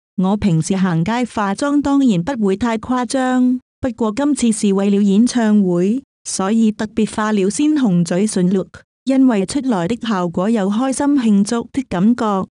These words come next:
很配合演唱會的主題 Let's Celebrate。」Kelly 又表示，她初入行時的髮型是一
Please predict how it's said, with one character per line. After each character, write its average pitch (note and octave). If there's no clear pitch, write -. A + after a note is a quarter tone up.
很 A3+
配 G3+
合 F3+
演 F3
唱 G#3+
會 F3
的 B3
主 G3
題 F3+
Let's G3
Celebrate。」 B3+
Kelly G3+
又 D#3+
表 D#3+
示， E3+
她 C#4
初 C4+
入 A3+
行 F3+
時 F3
的 A3+
髮 A#3
型 F3
是 E3+
一 A#3